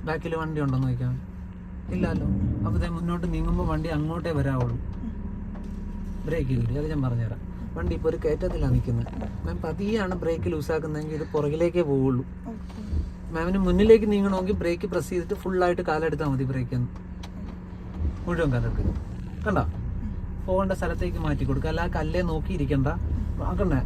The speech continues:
Speaker 1: ഇങ്ങോട്ട് മാറിയപ്പോ ദേ ഇനി ഇവിടെ സൈഡ് വന്നില്ലേ? പിന്നെ ആ സൈഡിലേക്ക് വരാൻ ശ്രമിച്ചാ മതി.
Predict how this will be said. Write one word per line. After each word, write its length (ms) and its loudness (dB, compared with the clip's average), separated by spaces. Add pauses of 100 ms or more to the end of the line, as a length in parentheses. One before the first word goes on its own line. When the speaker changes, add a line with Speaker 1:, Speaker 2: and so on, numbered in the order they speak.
(120)
Speaker 1:
ഇങ്ങോട്ട് 260 10
മാറിയപ്പോ 400 4
ദേ 80 4
ഇനി 160 4
ഇവിടെ 160 2
സൈഡ് 260 2
വന്നില്ലേ? 380 4 (720)
പിന്നെ 220 8
ആ 60 6
സൈഡിലേക്ക് 400 4
വരാൻ 240 4
ശ്രമിച്ചാ 420 2
മതി. 140 0